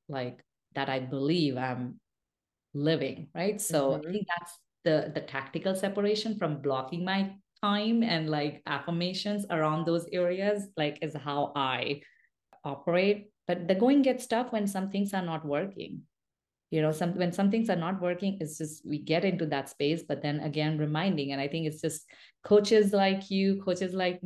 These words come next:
Speaker 1: other, like, coaches also have coaches.
Speaker 2: Coaches like you too.
Speaker 1: Coaches like me, coaches like, you know, my personal board of advisors, like, there are, like, just so many ways, but finding that accountability is so important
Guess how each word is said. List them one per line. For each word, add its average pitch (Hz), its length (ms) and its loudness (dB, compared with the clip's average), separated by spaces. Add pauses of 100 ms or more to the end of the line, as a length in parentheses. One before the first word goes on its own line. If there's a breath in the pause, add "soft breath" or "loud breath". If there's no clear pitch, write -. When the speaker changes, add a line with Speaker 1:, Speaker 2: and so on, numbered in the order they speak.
(220)
Speaker 1:
other, 170 260 2
like, 165 200 2
coaches 208 300 4
also 180 240 2
have 170 160 0
coaches. 160 260 0
Speaker 2:
Coaches 277 220 6
like 240 220 6
you 370 360 10
too. 269 540 6 (240)
Speaker 1:
Coaches 202 220 2
like 202 220 6
me, 208 420 0
coaches 190 340 -2
like, 180 320 -2
you 233 60 0
know, 214 100 0
my 165 440 -4 (140)
personal 165 380 -2
board 156 200 4
of 180 120 0
advisors, 208 800 2
like, 143 400 -2
there 160 320 0
are, 165 40 -2
like, 160 240 -2
just 156 200 -8
so 147 140 -2
many 156 180 0
ways, 143 280 2
but 160 200 -2
finding 240 420 2
that 190 220 2
accountability 156 840 -2
is - 260 -6
so 151 240 4
important 165 720 0